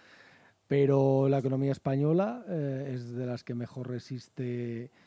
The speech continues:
bueno, las últimas crisis que ha, que se han producido, primero la pandemia,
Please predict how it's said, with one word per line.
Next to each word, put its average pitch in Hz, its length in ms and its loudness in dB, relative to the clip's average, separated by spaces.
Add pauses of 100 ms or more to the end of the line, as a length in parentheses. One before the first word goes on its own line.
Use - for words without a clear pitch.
(160)
bueno, 185 240 -8
las 117 240 -8
últimas 131 520 -2
crisis 117 360 -8
que 123 180 -4
ha, 120 500 -4 (440)
que 131 80 -6
se 127 100 -4
han 120 80 -2
producido, 208 720 2
primero 117 320 -4
la 117 120 -4
pandemia, 196 760 0